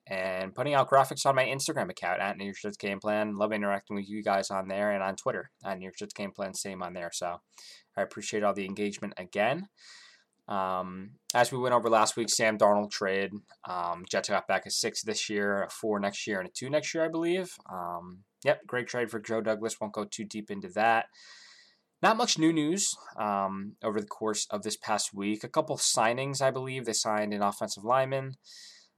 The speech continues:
um, and they also re-signed, uh, safety Bennett Jackson. So they'll keep him on a one-year deal, as well as the offensive lineman they signed over this past week. Excited to have those guys back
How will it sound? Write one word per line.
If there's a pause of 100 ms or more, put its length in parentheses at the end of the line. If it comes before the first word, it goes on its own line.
um, (260)
and
they
also
re-signed,
uh,
safety
Bennett
Jackson.
So
they'll
keep
him
on
a
one-year
deal,
as
well
as
the
offensive
lineman
they
signed
over
this
past
week. (600)
Excited
to
have
those
guys
back